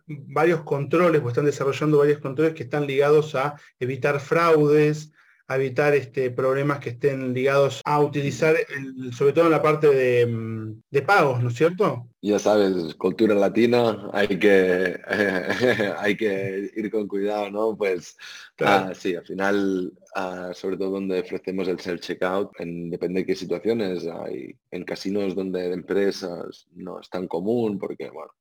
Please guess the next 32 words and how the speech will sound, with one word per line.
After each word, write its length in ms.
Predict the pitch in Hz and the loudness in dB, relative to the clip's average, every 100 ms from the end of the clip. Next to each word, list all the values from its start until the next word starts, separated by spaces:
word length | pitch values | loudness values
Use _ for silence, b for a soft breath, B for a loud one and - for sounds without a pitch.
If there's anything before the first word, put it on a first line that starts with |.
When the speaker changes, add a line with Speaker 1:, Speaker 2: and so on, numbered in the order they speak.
| _ | _
Speaker 2:
es 100 | 85 87 | -12 -10
un 60 | |
entorno 280 | 87 95 90 | -6 -4 -4
más 160 | 87 - | -6 -8
controlado, 680 | 90 85 87 104 107 101 | -10 -4 0 0 2 0
pero 220 | 85 82 | -2 -6
sí 160 | 80 85 | -6 -6
que 120 | - | -6
en, 180 | 87 82 _ b b b 98 | -8 -10 _ b b b -6
en 60 | |
el 100 | 90 | -4
sector 360 | - 80 - 87 | -4 -4 -2 2
ocio, 800 | 104 - 101 95 90 90 92 90 | 2 2 0 0 2 0 0 -2
en, 560 | 85 82 82 80 78 _ _ _ _ 85 | -6 -10 -12 -14 -20 _ _ _ _ -12
en 140 | 82 | -10
universidades, 1040 | 85 87 - 80 90 110 92 82 - - _ B B B B - | -8 -8 -8 -6 2 2 2 -4 -6 -20 _ B B B B -8
que 60 | - | -6
la 100 | 85 | -4
gente 360 | 87 87 87 | -4 -2 -4
joven, 540 | - 98 104 95 92 92 | 0 2 4 2 0 -4
¿no? 180 | 101 | -2
El 80 | 98 | -2
usuario 320 | 92 92 90 | -4 -6 -6
es 80 | 87 | -8
joven, 500 | - 101 95 92 92 | -4 -2 0 -2 -4
pues, 500 | - 90 87 - - b b b b _ - | -6 -4 -4 -8 -20 b b b b _ -6
ah, 400 | 95 92 90 87 | -2 -2 -2 -4
siempre 260 | - 87 | -6 -6
está 360 | 90 87 82 78 | -4 -2 -2 -2
esa 180 | - 82 | -6 -6
picaresca, 600 | 87 90 85 85 - 85 | -4 -4 -4 -6 -8 -10
¿no? 240 | 90 - | -10 -12